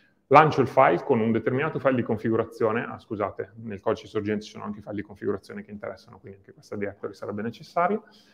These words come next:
In questo caso io gli dico che voglio un file di configurazione, quindi utilizzare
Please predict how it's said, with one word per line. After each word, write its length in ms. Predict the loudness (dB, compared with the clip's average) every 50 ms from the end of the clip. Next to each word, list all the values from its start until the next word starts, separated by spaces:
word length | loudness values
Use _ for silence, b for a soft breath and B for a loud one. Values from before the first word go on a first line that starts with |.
| b b _
In 100 | 0 4
questo 240 | 6 6 6 8 10
caso 260 | 12 12 12 12 10
io 80 | 8
gli 120 | 8 8 8
dico 220 | 8 8 6 4
che 120 | 4 4 6
voglio 220 | 8 8 8 6
un 80 | 4 6
file 180 | 6 6 6
di 80 | 6 4
configurazione, 800 | 2 0 0 2 2 4 4 4 2 2 2 2 4 4 2 0
quindi 220 | -2 -2 -2 -2
utilizzare 840 | -2 -2 -4 -4 -4 -4 2 4 6 6 6 6 2 -2 -8 -16 _